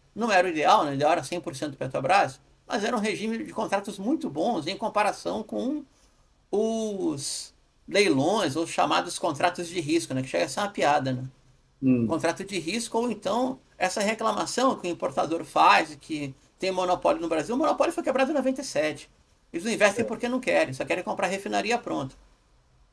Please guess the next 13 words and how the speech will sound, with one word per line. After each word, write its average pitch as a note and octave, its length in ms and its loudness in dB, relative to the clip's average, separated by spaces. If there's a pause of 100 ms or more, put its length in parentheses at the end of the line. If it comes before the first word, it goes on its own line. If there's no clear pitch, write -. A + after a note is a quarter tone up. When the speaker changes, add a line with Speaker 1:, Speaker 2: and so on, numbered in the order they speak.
(1040)
Speaker 1:
Eu, C#4 180 2
sinceramente, D4 680 2
eu A3 80 -4
sou A#3+ 360 6
muito A#3+ 200 -2
cético B3 460 0
em F3 60 -6
relação F3+ 400 0
ao, F3 220 2
ao, D#3+ 300 4
à D#3 100 2
transição E3+ 480 -2
energética, D3+ 720 0